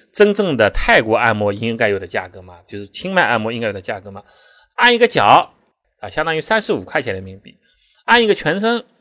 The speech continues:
大概一百多块钱，加上精油，加上什么热敷、热疗，大概两百多块钱。我靠，这个价格，对吧？这个价格是上海的个三分之一到四分之一，那才对了嘛，那才是我们的清迈的这个目的嘛。于是呢，我们四个人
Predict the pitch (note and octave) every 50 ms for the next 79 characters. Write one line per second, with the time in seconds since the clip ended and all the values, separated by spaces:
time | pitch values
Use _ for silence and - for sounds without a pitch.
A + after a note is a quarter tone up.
0 | _ _ - D3 D#3+ G3+ - G#3+ - - G2+ F2+ F2+ - D3+ E3 D#3 - - -
1 | G#2 - _ _ _ _ _ _ _ - - - - A3+ A3 G#3 - - C4+ C4
2 | A#3 E3+ C#3+ D#3 D#3+ D#3+ G3+ F#3 G3 F#3+ E3 D#3 D3+ F#3 G#3+ B3 B3 G3 D#3 -
3 | - - G#3 G#3+ G#3 G#3 G#3+ G3 D#3 C3+ A2 G#2 A2+ C#3 D#3 - - - C#3+ -
4 | D#3 D#3 C3+ G#2+ A#2 D#3 E3 C#3 A#2 G#2+ G#2 G2 - - - _ _ _ _ _
5 | _ _ _ _ - F3+ E3+ C3+ - C3 B2 A2 A#2+ - - C4+ B3+ F#3 - -
6 | C3 G#2+ A2+ G#2 A2 G#2 G2+ G2+ G2+ G2 A2 A2+ A2 G#2 A2 A#2 G#3+ A#3+ - G#3+
7 | G3 D#3+ C#3+ C3+ C#3 C3 C3 C#3+ B2 E3 C#3 C3+ A2+ A2+ A2+ A2 A#2 - D3 C3+
8 | D3 D3 C#3 C#3 D3 C#3+ B2 A#2 A#2 - F#3 C#3+ B2+ A2 G#2 G2 G2 F2 A2 A2
9 | G#2 - - - - - - _ - D4 C4 - A3+ F#3+ A#3 G#3+ F#3+ E3+ D3+ C3+
10 | B2 A#2 A2+ C3+ F#3+ E3 - G3 G3+ E3+ C#3+ C3+ D3 D#3 D#3 - - - G3+ F#3+
11 | F3 D3+ C#3 C3 C3+ C3+ C#3 F3+ G#3+ F3 C3+ B2+ G#2+ G2+ G#2 - _ _ _ _
12 | _ _ _ - B2+ C3 E3+ D#3+ C#3 C3 A2+ G#2+ A2+ A2+ - - D#3+ C3 A#2 G#2+
13 | A#2+